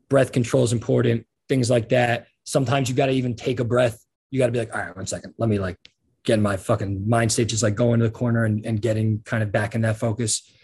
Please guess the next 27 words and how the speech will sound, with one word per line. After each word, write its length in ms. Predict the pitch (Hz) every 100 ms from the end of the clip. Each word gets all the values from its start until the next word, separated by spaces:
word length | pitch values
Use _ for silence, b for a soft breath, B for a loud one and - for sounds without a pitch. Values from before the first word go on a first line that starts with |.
| b
So 180 | - 131
I 60 | 131
think 220 | 165 123
rapping 300 | 120 127 135
is 100 | 110
a 40 | 95
lot 300 | 104 117 104
like 140 | 98
boxing, 480 | 98 95 - 95 101 _ _ _
and 160 | 117 107
just 140 | 110
kinda 280 | 127 107 98 - _ _ -
doing 160 | 127
those 100 | 113
different 220 | 110 107 98
vocal 280 | 147 -
punches 340 | 110 117 117 107
is 40 |
a 60 | 110
lot 260 | 113 120
like 260 | 120 117 107 _ _ _
kinda 240 | 131 123 113
getting 380 | 95 131 123
out 140 | 127 113
between 280 | 117 131 123
each 200 | 117 -
round. 360 | 127 113 95